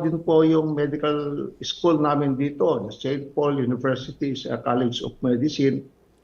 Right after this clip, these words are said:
and the Cagayan State University College of Medicine. So, eto po, no, and of course, yung mga paramedical, uh, courses din po, ay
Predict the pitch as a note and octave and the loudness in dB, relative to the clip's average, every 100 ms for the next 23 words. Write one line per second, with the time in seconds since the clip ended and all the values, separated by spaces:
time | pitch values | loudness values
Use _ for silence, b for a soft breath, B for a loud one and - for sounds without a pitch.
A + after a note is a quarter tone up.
0 | _ - B2 B2+ B2 A2+ A2+ A#2+ A#2 A#2+ | _ 0 2 4 0 0 -2 -2 0 -2
1 | A#2 A#2+ A#2 - G#2+ A2+ A2+ - - A#2 | -2 -8 -6 -6 0 0 0 -4 -8 -8
2 | A#2 G#2 G2+ G2 - - A#2 F#2+ - G2+ | -4 -4 -2 -6 -8 -8 -6 -6 -10 -6
3 | - A2+ - - - - A#2+ B2 B2+ A#2+ | 0 0 -2 -10 -20 -4 -2 0 -2 -4
4 | - C3+ C#3 - D#3+ - - C3+ C3 A2+ | -4 -6 -4 2 2 2 -4 -2 0 -2
5 | - E3 D3 C3+ C3+ C3+ B2 B2 B2 A#2 | 0 0 0 0 0 0 0 2 2 0
6 | A#2 A#2 A#2 A2+ A2 - _ - - _ | -2 -4 -4 -4 -6 -16 _ -20 -20 _
7 | A#2 A#2 A#2 A#2 C3 B2+ - B2 - B2 | -4 -2 -2 2 2 2 0 -4 -4 -4
8 | C#3 - B2+ B2 - - A2+ | -4 0 2 2 -2 -8 -6